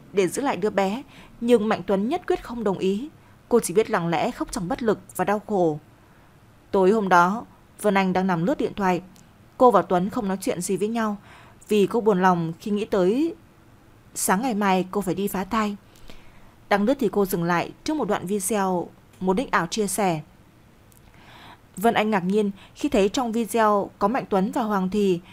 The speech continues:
hai người đã cãi nhau ở cổng. Cô vội ngồi dậy đi ra ngoài phòng khách gọi Mạnh Tuấn. "Anh Tuấn ơi, anh Tuấn." "Có chuyện gì?" "Anh xem đi này."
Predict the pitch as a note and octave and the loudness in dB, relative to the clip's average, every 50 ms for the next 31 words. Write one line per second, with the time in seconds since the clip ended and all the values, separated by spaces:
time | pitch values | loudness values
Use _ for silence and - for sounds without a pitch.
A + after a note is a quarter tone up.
0 | - - - - - A#3 A3+ G#3 F#3 F3 E3+ D#3+ - - - C4 C4+ B3+ A3 G3 | -20 -20 -16 -6 -4 -2 0 0 0 0 0 0 -2 -2 -4 -4 -2 0 0 0
1 | F#3+ - - F#3 F3 - G#3 F#3+ E3 D#3 D#3 D#3 - - - - - - - A3 | 0 0 0 -4 -2 -2 -2 -2 -2 -2 -4 -6 -8 -10 -16 -20 -18 -8 -4 -2
2 | G#3 F#3 G#3+ - F#3+ F#3 F3 E3 - G3+ E3+ - F#3+ G#3 G3 - G#3 F#3 F#3 E3 | 0 2 2 2 2 2 0 0 0 0 -2 -2 -2 -4 -4 -2 -2 0 0 0
3 | D#3 - D#3+ D3+ - A#3+ C#4 - - - F#3 - F#3 - - F3+ F3+ F#3+ A#3 C#4+ | -2 -2 -6 -6 -6 -6 -6 -4 -4 -4 -4 -4 -4 -2 0 0 0 0 -4 -8
4 | D#4 - - - - - - - - - - - G3+ F#3 G3 F#3+ F#3 G3+ A3 A3 | -12 -18 -20 -20 -20 -20 -20 -20 -20 -8 -4 -2 -2 0 2 2 2 2 0 -2
5 | G#3+ A#3 - A#3+ A#3 - A3+ G#3 G3+ A3 C#4+ E4+ - - - - - - - - | -2 -4 -4 -6 -2 2 2 2 2 0 -4 -10 -18 -20 -20 -20 -20 -20 -20 -20
6 | - - - G#3 - - - D3+ D#3+ - F#3+ F3+ F3 E3+ - - - - - - | -14 -8 -6 -6 -4 -4 -4 -4 -2 0 0 2 0 -2 -6 -12 -20 -20 -20 -20
7 | - - - - A3+ A3 - - A3+ A3 G#3 G3+ G#3+ G3+ F#3+ F3+ F3 F3 F3 | -20 -20 -10 -6 -6 -4 -2 0 0 0 0 -2 -2 0 0 0 -2 -4 -6